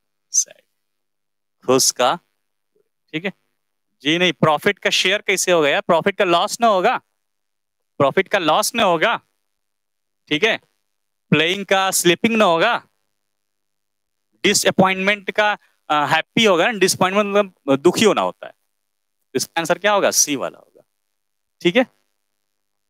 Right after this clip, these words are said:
अगले प्रश्न की ओर चलते हैं। Effort का सक्सेस से जो संबंध है,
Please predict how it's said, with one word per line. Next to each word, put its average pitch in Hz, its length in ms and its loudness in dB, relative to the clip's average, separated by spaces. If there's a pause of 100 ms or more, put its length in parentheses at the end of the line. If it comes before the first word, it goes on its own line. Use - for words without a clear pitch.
(180)
अगले 165 220 4
प्रश्न 135 280 -4
की 123 60 -4
ओर 104 100 2
चलते - 340 -14
हैं। - 80 -20 (680)
Effort 240 640 0
का 247 160 0
सक्सेस - 500 -2
से 196 120 0
जो 151 140 2
संबंध 98 540 -6
है, - 140 -20